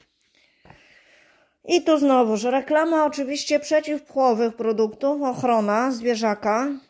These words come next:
To jest bardzo ważne, żeby nasze, nasi ulubieńcy,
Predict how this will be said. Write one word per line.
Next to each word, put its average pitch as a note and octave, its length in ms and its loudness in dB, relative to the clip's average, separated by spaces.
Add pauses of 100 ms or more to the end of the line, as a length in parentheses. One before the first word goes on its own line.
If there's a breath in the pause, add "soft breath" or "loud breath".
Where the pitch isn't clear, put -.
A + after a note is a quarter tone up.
(160)
To B3 80 -12
jest A#3+ 240 -4
bardzo A3+ 400 0
ważne, A3 480 0
żeby C4+ 320 -2
nasze, A#3+ 580 -2 (500)
nasi C4 380 -4
ulubieńcy, A3+ 840 -2